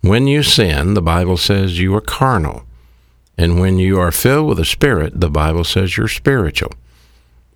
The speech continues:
These are not gray areas, they're black and white. As you're listening to me and as I'm speaking to you, right now I'm either carnal or spiritual. There's no in between.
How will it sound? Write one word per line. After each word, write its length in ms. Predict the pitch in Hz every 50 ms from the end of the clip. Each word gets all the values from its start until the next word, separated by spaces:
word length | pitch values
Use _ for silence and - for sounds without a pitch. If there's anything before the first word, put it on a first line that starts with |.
| - -
These 420 | - 87 82 107 123 135 123 101
are 100 | 107 98
not 240 | 101 113 117 113 107
gray 240 | 104 104 107 104 95
areas, 460 | 92 98 104 90 78 78 80 80 -
they're 160 | - 90 85
black 300 | 76 82 80 87 85 -
and 160 | 78 73 76
white. 300 | 82 85 85 76 67 - - - - - - - _ _ _ _ _ _ _ _ _ -
As 160 | 80 80 78
you're 180 | 87 104 110 110
listening 400 | 120 127 113 - 120 117 117 104
to 60 | 104
me 240 | 107 107 107 104 90
and 120 | 80 78
as 140 | 87 85 80
I'm 200 | 98 101 104 95
speaking 400 | - - - 110 101 104 92 87
to 60 | 85
you, 400 | 90 95 107 113 95 76 - - - - - _ _ _ _ _ _ _ _ _ _ _ -
right 260 | 82 90 110 123 98
now 340 | 104 101 101 95 92 90 -
I'm 320 | - 90 92 101 101 101 -
either 360 | - 92 92 95 90 92 87
carnal 640 | 82 - - - 101 101 110 110 113 113 113 127 - - -
or 80 | - 78
spiritual. 640 | - - - - 98 80 71 67 - - - - - - - _ _ _ _ _ _ _ _ _ _
There's 180 | - 82 78 76
no 200 | 87 92 87 85
in 120 | 87 85
between. 560 | 78 78 - - - 127 113 90 69 - -